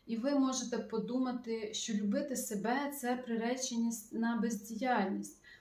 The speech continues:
бо я й таку люблю себе. Але любити себе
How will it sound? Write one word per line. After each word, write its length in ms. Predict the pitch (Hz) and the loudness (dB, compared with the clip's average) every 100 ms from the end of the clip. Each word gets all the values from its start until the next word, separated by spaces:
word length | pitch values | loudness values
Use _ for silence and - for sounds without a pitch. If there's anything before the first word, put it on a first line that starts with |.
| - | -4
бо 200 | 196 202 | 2 6
я 200 | 202 196 | 6 6
й 160 | 196 - | 2 0
таку 380 | 190 - 330 427 | -6 2 4 6
люблю 340 | 427 277 247 | 6 4 2
себе. 400 | - 185 - 180 - _ - _ _ | 0 -4 -4 -8 -10 _ -20 _ _
Але 720 | 196 202 196 214 214 214 208 208 208 _ _ - | -2 0 2 2 2 0 -2 -4 -10 _ _ -8
любити 460 | 208 202 214 214 202 | -4 -2 0 0 -2
себе 380 | - 196 214 | -4 0 0